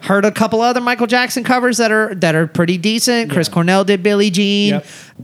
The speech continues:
Speaker 1: But that one, same kind of thing. It was, when it came out, I was over, I was completely over that, that genre of music. I was starting to listen to different stuff. You had bands like the White Stripes that were coming out.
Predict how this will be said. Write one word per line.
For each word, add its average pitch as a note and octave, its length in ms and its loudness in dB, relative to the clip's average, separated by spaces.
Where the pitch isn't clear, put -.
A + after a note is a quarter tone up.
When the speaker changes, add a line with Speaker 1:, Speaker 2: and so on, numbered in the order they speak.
Speaker 1:
But E3 240 0
that F3 240 -2
one, A3 280 0
same G3 340 0
kind G#3 160 0
of G3 80 0
thing. D#3+ 320 -2
It D#3+ 140 0
was, D#3 500 0
when E3 280 0
it G#3+ 160 -4
came A3 260 0
out, F3+ 260 0
I D3+ 100 0
was C3+ 280 -2
over, F3 800 2
I - 60 -4
was - 260 -2
completely F3 500 0
over D3+ 200 2
that, C#3 340 -4
that C3+ 220 -2
genre C3 400 -2
of A#2+ 100 -6
music. C3+ 300 -2
I B2+ 60 -4
was A2 80 -4
starting D3+ 220 -2
to D3 60 -2
listen D3 220 -2
to B2+ 60 -6
different C3 300 -4
stuff. C3+ 220 -2
You C#3 100 -2
had C3 120 -2
bands C#3 240 -4
like B2 140 -6
the A#2 60 -6
White D#3+ 280 -4
Stripes D#3+ 340 -2
that D3+ 140 -2
were C#3+ 100 -4
coming C#3+ 280 -2
out. C3+ 320 -4